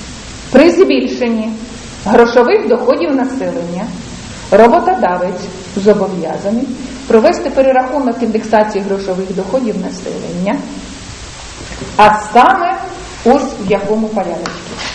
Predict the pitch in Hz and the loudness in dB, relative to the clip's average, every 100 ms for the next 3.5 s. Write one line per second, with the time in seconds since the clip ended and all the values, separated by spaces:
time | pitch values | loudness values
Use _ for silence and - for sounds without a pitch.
0 | - - - 214 226 233 320 320 - - | -10 -10 2 4 6 6 4 4 -4 0
1 | 311 453 453 - - - - - - - | 2 2 0 -4 -8 -8 -12 -14 -14 -12
2 | - - - - - - 302 320 311 285 | -10 -10 -10 -12 -4 4 6 6 2 0
3 | 285 233 226 - | 0 2 4 4